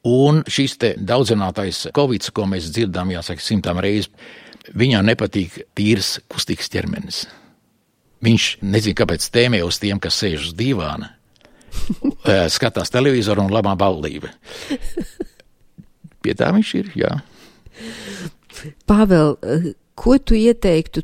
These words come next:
Speaker 2: tiem, kuri gribētu kaut kā uzlabot savu sportisko formu, bet vēl nav uzsākuši to darīt? Vai tev būtu kāds ieteikums?
Speaker 1: Pirmais,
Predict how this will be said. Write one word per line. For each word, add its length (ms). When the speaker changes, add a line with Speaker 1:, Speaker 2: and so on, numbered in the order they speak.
Speaker 2:
tiem, 460
kuri 520
gribētu 840
kaut 200
kā 160
uzlabot 580
savu 220
sportisko 760
formu, 560
bet 240
vēl 420
nav 340
uzsākuši 960
to 160
darīt? 680
Vai 200
tev 240
būtu 340
kāds 360
ieteikums? 1000
Speaker 1:
Pirmais, 600